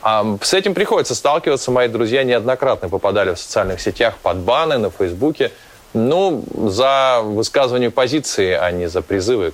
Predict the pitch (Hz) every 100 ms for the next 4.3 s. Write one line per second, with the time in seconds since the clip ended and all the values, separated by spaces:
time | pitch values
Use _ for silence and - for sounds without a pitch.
0 | - - - 90 87 82 82 82 76 -
1 | 80 80 95 90 - 85 - - - -
2 | - - - - - 135 143 156 180 -
3 | 175 160 170 156 180 202 139 139 151 202
4 | 196 143